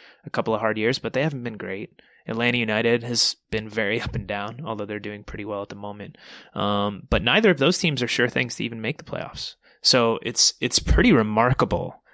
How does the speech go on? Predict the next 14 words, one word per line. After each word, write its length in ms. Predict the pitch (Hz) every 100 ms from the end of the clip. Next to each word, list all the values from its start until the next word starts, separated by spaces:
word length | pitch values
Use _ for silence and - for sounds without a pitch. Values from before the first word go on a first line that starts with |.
| _
how 220 | - 117 110
poorly 600 | - - 127 120 107 101
the 120 | 104
to-, 180 | - -
the 100 | 139
teams 560 | - - 160 143 143 - - -
<laughs> 160 | 165
at 120 | 113
the 60 | -
top 300 | - 147 160
of 120 | 110
the 60 | 107
payroll 440 | - 147 156 113
list 380 | 107 110 - -